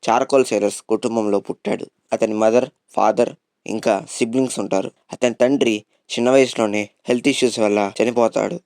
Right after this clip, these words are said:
కాబట్టి కుటుంబంలో ఎల్డెస్ట్ సన్‌గా టాంజిరో ఇంటి బాధ్యతలను తనెత్తుకుంటాడు.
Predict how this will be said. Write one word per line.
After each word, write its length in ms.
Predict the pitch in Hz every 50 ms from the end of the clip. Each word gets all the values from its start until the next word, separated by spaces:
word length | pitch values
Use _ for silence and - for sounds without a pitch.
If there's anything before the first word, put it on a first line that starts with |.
| _ _ _ _ -
కాబట్టి 440 | 95 113 113 113 - - 110 104 95 - - _ _ _ _ -
కుటుంబంలో 440 | 120 - 139 139 143 139 131 117 113 110
ఎల్డెస్ట్ 320 | 113 117 127 - - - 127 -
సన్‌గా 360 | - 113 110 107 101 - - - 87 - _ _ -
టాంజిరో 420 | 113 120 127 123 120 107 101 98 95 - _ _ _ _ _ -
ఇంటి 160 | 113 107 123 117
బాధ్యతలను 520 | 123 120 110 117 101 120 104 104 101 98 98 107 - _ _ _ -
తనెత్తుకుంటాడు. 720 | 113 113 113 110 - - - 131 117 104 - 104 101 98